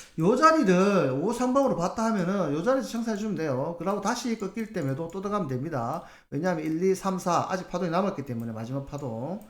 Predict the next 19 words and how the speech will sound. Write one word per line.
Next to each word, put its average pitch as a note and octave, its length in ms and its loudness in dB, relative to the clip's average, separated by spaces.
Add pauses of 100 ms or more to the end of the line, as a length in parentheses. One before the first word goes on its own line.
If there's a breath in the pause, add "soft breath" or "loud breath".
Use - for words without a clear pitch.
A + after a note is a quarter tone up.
(300 loud breath)
자, A#2+ 80 -8
이렇게 E3+ 240 -2
하면 D3 180 -2
됩니다. A#2+ 440 -6 (340 loud breath)
자, D#3+ 380 -2
만약에 G#3+ 600 6
여기가 G3+ 760 4
요렇게 G#3+ 380 2
찝찝하게 G3 1000 2 (720)
좀 F3 160 -6
찝찝하다 G#3+ 460 0
싶으면은 G3+ 720 0
내가 D3+ 200 -2
여기 G#3 200 2
들어간 D#3+ 260 0
거는 F#3 160 -2
여기 G#3 160 -2
청산하세요. A3 600 -2
그냥 A#2+ 520 -4